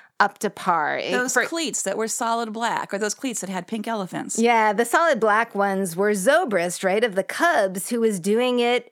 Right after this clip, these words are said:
Speaker 1: because <laughs> they were more authentic. And the Cubs got double slammed. So their catcher, who we've talked about before, Wilson Contreras, he's been wearing a sleeve of the flag of Venezuela. And he had two different versions of the sleeve. One was last year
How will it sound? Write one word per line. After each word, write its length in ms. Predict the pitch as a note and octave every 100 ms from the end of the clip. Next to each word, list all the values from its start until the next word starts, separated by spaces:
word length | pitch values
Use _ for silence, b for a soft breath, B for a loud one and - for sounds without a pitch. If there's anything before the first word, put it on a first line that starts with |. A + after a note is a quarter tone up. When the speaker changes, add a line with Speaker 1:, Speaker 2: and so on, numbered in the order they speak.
| G#3
Speaker 1:
because 420 | A#3 - - A#3+
<laughs> 80 | G3+
they 120 | C4+
were 220 | C4+ C4+
more 320 | A#3 B3+ C#4 C4
authentic. 880 | C4 - C4+ D4+ D4+ E3+ E3 - B B B B
And 160 | B3 C4
the 60 |
Cubs 460 | C4+ - D4 C#4 B3
got 260 | C#4+ A3+ E3+
double 340 | F#3+ G#3 G#3+
slammed. 640 | - A#3 C4+ E4 A3+ F3 E3+
So 180 | B3 G#3+
their 160 | G#3+
catcher, 640 | - C#4 D#4 - G3+ G3
who 140 | G3 A3+
we've 200 | G#3+ -
talked 260 | B3 C#4
about 280 | - G#3+ F#3+
before, 580 | E3 - A3 G#3+ F#3+ F#3
Wilson 380 | F#3+ F#3+ G3 F3+
Contreras, 720 | F3 E3+ B3+ C4 F#3+ F#3+ - B B
he's 280 | - D4 D4
been 220 | E4+ D#4+
wearing 320 | A#3 A#3 A#3+ -
a 80 | G#3
sleeve 640 | - G3+ G#3+ A3 A3+ G3+
of 200 | - F#3+
the 100 | F#3+
flag 380 | - F3 F3+ F#3
of 100 | E3+
Venezuela. 640 | E3+ F3 - E3 D#3 D#3
And 180 | E3+ F#3+
he 220 | C4+ B3+
had 360 | B3+ C4 A#3+
two 180 | - D#4+
different 300 | D#4+ D#4+ C4
versions 380 | A#3 A3 A3+ G#3
of 140 | G#3+
the 100 | G3
sleeve. 460 | G3+ - D#3 D#3 D#3+
One 180 | F3 F3+
was 160 | F#3 F3+
last 320 | E3+ E3+ -
year 300 | F3 F3